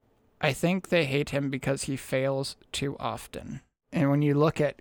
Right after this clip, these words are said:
Kaladin's character later on, especially when he gets to his fourth oath, and keeping that in mind with his desire to be accepted and fit in and,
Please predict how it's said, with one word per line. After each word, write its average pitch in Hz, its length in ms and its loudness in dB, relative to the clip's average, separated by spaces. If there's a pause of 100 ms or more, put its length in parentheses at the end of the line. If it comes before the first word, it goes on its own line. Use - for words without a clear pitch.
(120)
Kaladin's 139 640 4
character 135 500 4
later 123 440 0
on, 120 300 -2
especially 139 640 -2
when 127 220 -4
he 120 180 -4
gets 123 340 -4
to 127 340 -2
his 123 540 -6 (120)
fourth 135 340 2
oath, 117 220 -4 (160)
and 131 260 0
keeping 147 300 2
that 131 180 4
in 131 80 2
mind 127 320 0
with 127 160 -4
his 131 220 2
desire 127 560 4
to - 160 -6
be 123 240 0
accepted 131 580 0
and 117 180 -6
fit 143 220 0
in 127 320 -2
and, 127 280 -6